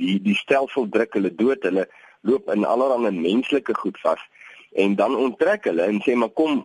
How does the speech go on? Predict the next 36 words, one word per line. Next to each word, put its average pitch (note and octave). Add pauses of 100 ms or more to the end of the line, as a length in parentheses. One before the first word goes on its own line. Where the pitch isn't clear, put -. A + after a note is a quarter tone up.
(120)
kom D3+
ons D#3+
hou A2+
soos A2+
nou G#2+
in G2+
die F3
eerste -
kerk F#2
in F2
Handelinge, G2+
nou F#2+
weer B2
in G#2
huise G2+
kerk A2
en F#2+
ons, F#2 (420)
weet, F#2+
kom A2+
by G#2+
mekaar G#2+
sonder C#3
strukture, A2
sonder C3
'n F#2+
sentrale G#2+
kantoor G#2
en F#2+
'n E2+ (360)
moderator G2+
of F#2+
'n E2
voorsitter A2
of E2+
so." G#2+